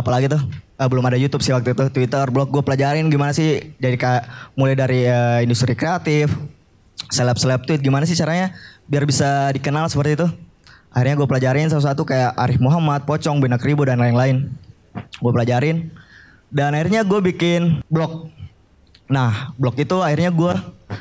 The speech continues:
nulis, belajar nulis, belajar bikin ilustrasi, belajar bikin desain grafis, dan terakhir juga, juga bikin comic strip. Nah, dari keempat ini, hal-hal yang membuat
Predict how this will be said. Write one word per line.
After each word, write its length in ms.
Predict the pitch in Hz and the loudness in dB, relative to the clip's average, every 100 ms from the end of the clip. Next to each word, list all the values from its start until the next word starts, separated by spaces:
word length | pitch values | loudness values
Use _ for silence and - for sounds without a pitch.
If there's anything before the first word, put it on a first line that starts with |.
| - | -4
nulis, 420 | 143 143 147 165 - - - - - - - - | 2 2 2 2 0 -2 -2 -2 -4 -8 -16 -4
belajar 320 | 135 135 135 | 0 0 0
nulis, 640 | 151 180 185 156 - - - - | 2 2 0 -2 -4 -6 -12 -12
belajar 640 | - 131 131 131 131 127 123 | -2 0 2 2 2 2 0
bikin 240 | 123 131 | 0 2
ilustrasi, 640 | 127 - 156 170 175 165 160 | 2 2 0 0 2 2 4
belajar 400 | 127 120 123 123 | 2 2 0 0
bikin 720 | 123 127 123 120 120 120 120 | -2 0 2 2 2 2 2
desain 240 | 113 120 | 2 0
grafis, 600 | 113 147 165 147 147 - - - - - | 0 0 0 0 0 -4 -10 -18 -18 -4
dan 400 | 127 123 123 123 | 0 2 2 0
terakhir 380 | 123 127 156 143 | 0 0 0 2
juga, 160 | 143 | 2
juga 220 | 156 156 156 | 2 2 0
bikin 460 | 151 143 - 143 135 | -4 -6 -2 0 2
comic 160 | 123 | 0
strip. 240 | 117 123 - - - - - _ _ - - - - - - | 2 -2 -4 -14 -20 -20 -20 _ _ -20 -18 -18 -20 -20 -4
Nah, 160 | 147 143 | -2 0
dari 160 | 143 139 | -2 -2
keempat 340 | 143 151 165 214 | -2 -2 0 2
ini, 320 | 165 143 175 - - - - - - | 4 2 0 -4 -14 -20 -20 -20 -6
hal-hal 380 | 175 196 202 208 | -2 0 2 2
yang 160 | 208 185 | 2 0
membuat 400 | 170 165 160 | 2 2 0